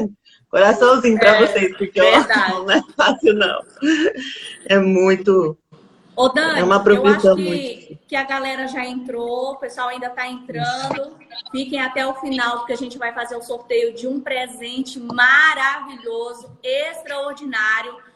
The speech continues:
Speaker 2: Uma blusa lá da Dona Baratinha. Gente, eu estou de look de Dona Baratinha, ó.
Speaker 1: Tá mesmo,
Speaker 2: Tô super
Speaker 1: tá
Speaker 2: chique.
Speaker 1: linda.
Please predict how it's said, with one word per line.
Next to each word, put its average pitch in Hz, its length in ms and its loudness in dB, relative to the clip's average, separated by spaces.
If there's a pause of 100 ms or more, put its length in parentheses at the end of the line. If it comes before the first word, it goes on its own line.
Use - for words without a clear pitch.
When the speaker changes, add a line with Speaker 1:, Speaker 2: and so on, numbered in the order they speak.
(180)
Speaker 2:
Uma 262 380 -8
blusa 269 640 -6
lá 262 280 -2
da 320 120 -8
Dona 285 240 -8
Baratinha. 254 520 -8
Gente, 294 200 -10
eu 269 80 -10
estou 277 240 -10
de 311 100 -18
look 330 480 -8
de 330 100 -18
Dona 302 260 -4
Baratinha, 285 800 -4
ó. 262 180 -4 (200)
Speaker 1:
Tá 190 280 4
mesmo, 202 600 6
Speaker 2:
Tô 185 60 2
super 175 80 -2
Speaker 1:
tá 196 200 4
Speaker 2:
chique. 233 100 4
Speaker 1:
linda. 220 880 4